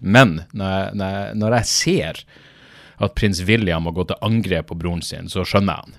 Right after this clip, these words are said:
For, eh, Jesu navn, et mer provoserende tryne skulle du lete lenger etter. Det er faktisk, det, det,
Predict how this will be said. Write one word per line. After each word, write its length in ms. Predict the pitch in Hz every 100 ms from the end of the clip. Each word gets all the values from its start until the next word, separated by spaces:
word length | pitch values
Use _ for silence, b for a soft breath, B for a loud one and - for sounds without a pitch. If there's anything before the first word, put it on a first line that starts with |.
| _
For, 300 | - 90 85
eh, 300 | 85 85 82 82
Jesu 380 | 98 143 - 87
navn, 300 | 98 - -
et 160 | 92
mer 160 | 92 90 -
provoserende 420 | 85 - 82 80
tryne 360 | - 82 80 80
skulle 220 | 78 78
du 20 |
lete 160 | 82 78
lenger 300 | 78 - -
etter. 160 | - - B B B
Det 80 | -
er 60 | 117
faktisk, 320 | 226 107 113
det, 140 | 110 123
det, 80 | 127